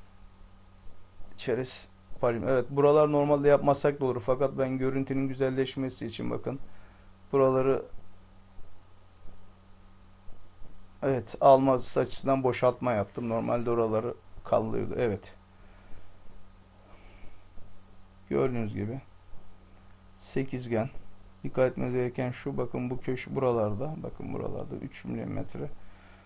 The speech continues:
içi üç milimetre, e, dışa doğru atamıştım. Sebebi bu. Buraların sivri çıkmasını istemiyorum. Onun için evet, sekizgen, ortası da sekizgen.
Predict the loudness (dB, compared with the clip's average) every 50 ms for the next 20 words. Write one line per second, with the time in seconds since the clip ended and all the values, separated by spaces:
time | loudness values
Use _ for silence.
0 | -20 -20 -20 -20 -20 -20 -20 -20 -16 -14 -12 -8 -6 -6 -6 -6 -6 -8 -10 -10
1 | -6 -4 -2 -2 0 0 -2 -2 -4 -6 -2 0 2 2 2 0 -2 -6 -10 -8
2 | -6 -4 -2 0 0 0 -2 -2 -2 -2 -2 -2 -2 -2 -4 -4 -2 -2 0 0
3 | 2 2 2 2 0 0 0 -2 -2 -2 -2 -4 -6 -6 -6 -6 -6 -4 -4 -4
4 | -4 -4 -4 -4 -4 -4 -4 -6 -8 -12 -12 -10 -8 -8 -8 -8 -12 -10 -8 -6
5 | -2 0 2 4 4 4 2 0 -2 -2 -4 -2 -4 -4 -6 -4 -2 -2 -2 -2
6 | -2 -2 -4 -4 -4 -4 -4 -4 -4 -4 -4 -4 -6 -8 -10 -12 -14 -14 -10 -8
7 | -6 -4 -4 -4 -4 -4 -4 -6 -6 -6 -6 -6 -6 -6 -8 -12 -18 -12 -6 -2
8 | 0 0 0 0 -2 -8 -12 -14 -12 -12 -6 -4 -4 -4 -2 -4 -6 -4 0 2
9 | 4 4 4 2 -2 -8 -14 -18 -18 -20 -20 -20 -20 -20 -4 0 2 2 2 2
10 | -2 -6 -6 -4 -4 -4 -2 -2 -4 -6 -6 -6 -4 -2 -2 -2